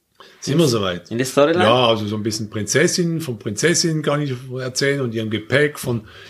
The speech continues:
Speaker 1: italienischen Inspektoren, die kommen, da hatte ich was.
Speaker 2: Oh,
Speaker 1: irgendwo in
Speaker 2: Minchia.
Speaker 1: Bo-, irgendwie Bologna oder so. Und eine Pan-, eine saudische Prinzessin. Und der Ablauf war immer gleich.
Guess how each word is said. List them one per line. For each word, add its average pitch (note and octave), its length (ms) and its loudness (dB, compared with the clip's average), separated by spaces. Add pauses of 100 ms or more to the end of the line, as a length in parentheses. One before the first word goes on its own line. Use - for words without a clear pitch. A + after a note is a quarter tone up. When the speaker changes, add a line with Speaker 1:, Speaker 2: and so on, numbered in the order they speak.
Speaker 1:
italienischen B2 720 2
Inspektoren, D3 920 -2 (460)
die B2+ 100 -4
kommen, D3+ 520 2 (200)
da A2+ 140 0
hatte C3 140 -2
ich B2 120 -6
was. C3 440 -2
Speaker 2:
Oh, A#2+ 500 6
Speaker 1:
irgendwo - 0 -
in C#3 300 2
Speaker 2:
Minchia. G#2+ 420 2 (560)
Speaker 1:
Bo-, C3 80 2 (200)
irgendwie C#3 220 -4
Bologna A#2+ 560 0
oder D3 160 -2
so. C3+ 420 -2 (260)
Und A#2 340 -8
eine A#2 180 -4
Pan-, G#2+ 280 -2 (160)
eine G#2+ 300 -4 (420)
saudische C3+ 560 2
Prinzessin. E2 760 -8 (100)
Und A#2 320 -6 (460)
der C#3 100 0
Ablauf E3 380 4
war C3 180 2
immer A#2 220 2
gleich. D#2+ 440 -12